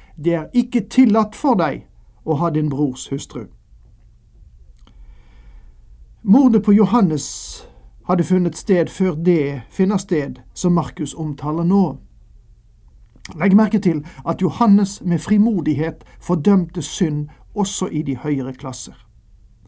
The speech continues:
Han fordømte Herodes for å ha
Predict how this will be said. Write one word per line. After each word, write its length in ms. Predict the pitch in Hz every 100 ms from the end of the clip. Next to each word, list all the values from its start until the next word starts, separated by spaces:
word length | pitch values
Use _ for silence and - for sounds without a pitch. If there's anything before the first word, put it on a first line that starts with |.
| - -
Han 120 | 160
fordømte 460 | 143 139 180 165 151
Herodes 720 | 139 151 185 185 202 196 - - - -
for 260 | - 190
å 40 | 175
ha 180 | 156